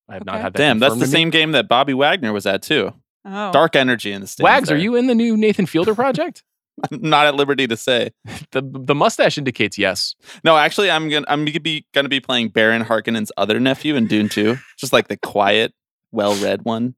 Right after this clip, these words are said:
Speaker 1: But
Speaker 3: Comes
Speaker 1: very
Speaker 3: to the
Speaker 1: jacked.
Speaker 3: dinner table. <laughs>
Speaker 1: Uh, Emma Stone was the star of the Mets' demise and also, um, she's gonna be in two new movies, the Yorgos Lanthimos movies, which I mentioned. Poor Things is the first one,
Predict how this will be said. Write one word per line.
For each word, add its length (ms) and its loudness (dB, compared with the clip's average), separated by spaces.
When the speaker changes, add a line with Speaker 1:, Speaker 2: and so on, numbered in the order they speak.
Speaker 1:
But 140 -2
Speaker 3:
Comes 100 2
Speaker 1:
very 100 4
Speaker 3:
to 60 0
the 40 -
Speaker 1:
jacked. 120 2
Speaker 3:
dinner 180 2
table. 520 0
<laughs> 40 -8
Speaker 1:
Uh, 380 2
Emma 160 2
Stone 540 0
was 160 -2
the 80 -4
star 300 2
of 100 0
the 120 -2
Mets' 260 0
demise 720 0
and 200 -8
also, 520 -2
um, 400 -8
she's 200 -4
gonna 100 2
be 80 2
in 60 0
two 140 -2
new 100 0
movies, 300 -4
the 120 -12
Yorgos 280 -8
Lanthimos 360 -12
movies, 280 -18
which 120 -8
I 40 -10
mentioned. 360 -12
Poor 200 0
Things 400 -6
is 100 -10
the 80 -14
first 300 -8
one, 260 -2